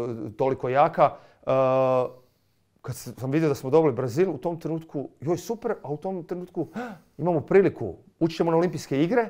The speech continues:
ako pobijedimo", a još nismo ni počeli igrati. A istovremeno znamo da idem pra-, raditi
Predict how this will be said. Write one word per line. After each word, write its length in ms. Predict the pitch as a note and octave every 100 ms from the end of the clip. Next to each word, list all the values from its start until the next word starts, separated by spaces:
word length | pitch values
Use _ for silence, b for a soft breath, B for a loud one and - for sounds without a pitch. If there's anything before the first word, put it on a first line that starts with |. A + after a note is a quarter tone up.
| -
ako 200 | D3 E3+
pobijedimo", 640 | F#3+ E3+ A3+ A#3+ A#3 G3+ - _ _ _ _ _
a 80 | -
još 140 | D3 D3
nismo 200 | D#3 C#3+
ni 80 | C3 _ _
počeli 360 | - C3 - G#2
igrati. 220 | D#2 - -
A 80 | B2
istovremeno 420 | A#2+ C#3+ E3+ D#3
znamo 300 | A#2 D#3+ D#3
da 60 | C#3+
idem 160 | B2+
pra-, 200 | G#2 C#3+ D3
raditi 280 | A#2+ C3